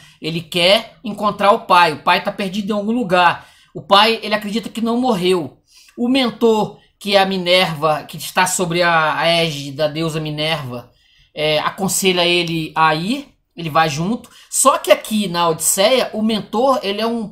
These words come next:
personagem secundário, bem secundário, entendeu? Quando o Fenelon vai virar aqui, ele vai colocar o, ele vai colocar o mentor como o, assim, mais importante até do que o Telêmaco, pode-se dizer.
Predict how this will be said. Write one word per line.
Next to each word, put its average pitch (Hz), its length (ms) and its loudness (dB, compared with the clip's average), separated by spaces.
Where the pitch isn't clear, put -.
personagem 233 840 -2
secundário, 247 840 0
bem 381 380 -4
secundário, 156 720 0
entendeu? 151 320 -12
Quando 302 440 2
o 233 40 -6
Fenelon 196 540 2
vai 175 240 0
virar 160 260 0
aqui, 247 440 -4
ele 180 160 -4
vai 196 160 0
colocar 202 480 2
o, 185 400 2
ele 165 100 -4
vai 170 180 -2
colocar 170 380 2
o 160 480 0
mentor 208 640 0
como 208 460 -2
o, 202 760 -8
assim, 262 220 0
mais 302 400 4
importante 277 680 -2
até 247 260 -2
do 262 80 -8
que 277 80 -4
o 269 40 -4
Telêmaco, 240 600 2
pode-se 175 260 -6
dizer. 147 440 -8